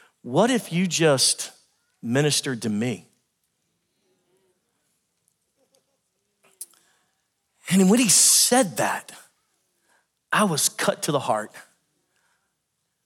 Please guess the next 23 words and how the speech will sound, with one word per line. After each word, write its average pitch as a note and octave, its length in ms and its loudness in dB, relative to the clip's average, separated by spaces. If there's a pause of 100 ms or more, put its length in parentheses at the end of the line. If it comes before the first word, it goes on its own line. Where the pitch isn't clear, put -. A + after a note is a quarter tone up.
(960)
I F#3 60 -6
spend D#4 240 0
my G#3 100 4
whole F#3+ 180 2
life F3 240 4
asking F3 300 2
God E3 240 4
to D3 60 -2
minister D#3 360 2
to C3 80 -4
me. D#3 200 4
I D#3 40 4
don't F#3+ 140 2
know E3 80 0
how D#3 160 2
much D3+ 340 0
I E3 120 2
take D3+ 280 -2
time C#3 260 2
to B2 60 2
minister B2+ 380 -2
to G#2 80 -4
him. G#2 240 -4